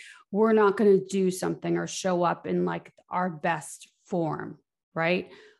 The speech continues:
So we'll say, "Oh, well, I had a hard day." And what I wanna offer you is, is that what that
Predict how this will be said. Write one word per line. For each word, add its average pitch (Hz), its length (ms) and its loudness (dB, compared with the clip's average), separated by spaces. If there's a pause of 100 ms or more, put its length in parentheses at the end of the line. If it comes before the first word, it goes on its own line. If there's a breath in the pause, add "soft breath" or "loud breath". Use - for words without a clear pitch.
So - 200 -4
we'll 185 160 0
say, 185 320 -2
"Oh, 220 120 2
well, 214 220 2
I 208 140 2
had 202 240 -2
a 180 80 -6
hard 175 300 -8
day." - 320 -10 (880)
And 214 680 6 (280)
what 208 480 0
I 269 100 2
wanna 208 460 2
offer 175 520 -6
you 170 540 -6
is, 180 600 -6 (200)
is 180 220 -2
that 180 360 0 (220)
what 190 340 0
that 196 300 0